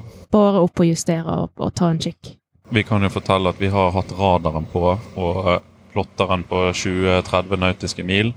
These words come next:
Speaker 2: sånn at vi har sett på A I S og radarobjekter. Og så har vi speilet det ned på iPaden, og så har vi lagt og nistirret på den nede, og så gått opp innimellom.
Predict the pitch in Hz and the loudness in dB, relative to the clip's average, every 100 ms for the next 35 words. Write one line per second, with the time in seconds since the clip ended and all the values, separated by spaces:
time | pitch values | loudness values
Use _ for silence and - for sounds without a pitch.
0 | - 104 92 98 90 104 - - 90 92 | -6 -6 -2 -2 0 -2 -4 -2 0 2
1 | 90 101 - - - 101 90 95 92 90 | 2 2 0 -4 0 0 2 2 0 -2
2 | 90 90 87 - - 95 107 - - 104 | -6 -4 -4 -4 -4 -4 -6 -20 -16 -10
3 | - 101 92 - 95 90 95 95 90 87 | -2 -2 -2 -2 0 2 2 0 -2 -2
4 | 85 - 82 87 85 80 78 82 82 82 | -4 -2 0 0 0 -2 -2 -8 -8 -4
5 | - 90 85 85 82 85 - 107 98 - | -4 -2 -2 0 0 -2 -6 -4 -4 -2
6 | 90 87 90 87 - 95 87 80 87 85 | -2 2 2 0 0 -2 -2 -6 -2 -2
7 | 80 80 82 85 80 - - 92 92 92 | -2 -2 -2 0 -2 -4 -4 -2 -2 -2
8 | 98 90 - 85 82 82 80 80 | -2 -2 -2 -4 -2 0 -2 -4